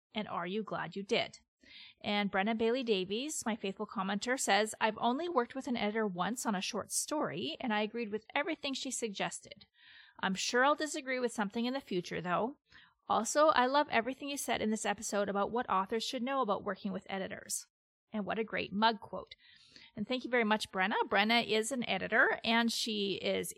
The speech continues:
in the process of writing her first, uh, full-length novel and getting it published. So I know she's, she's gonna gain a lot more experience on that side soon.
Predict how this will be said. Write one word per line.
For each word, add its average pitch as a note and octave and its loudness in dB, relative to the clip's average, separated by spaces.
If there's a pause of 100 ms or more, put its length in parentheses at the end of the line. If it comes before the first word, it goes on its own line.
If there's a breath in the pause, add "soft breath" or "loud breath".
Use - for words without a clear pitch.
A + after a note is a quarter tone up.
in A3 -2
the F#3 -4
process - 4
of F#3+ 2
writing F#3 -4
her F#3 -6
first, - -6 (100)
uh, F#3 -6
full-length G3 -6
novel G3+ 2 (200)
and F#3 -6
getting F#3+ -8
it - -10
published. - -6
So G3 -2 (480 loud breath)
I G3 -8
know F#3+ -4
she's, - -4
she's - -8
gonna G3 0
gain G3+ -2
a G3+ 0
lot G#3 -2
more G3+ 0
experience G3 -6
on F#3+ -6
that - -2
side F3+ -4
soon. B3+ -4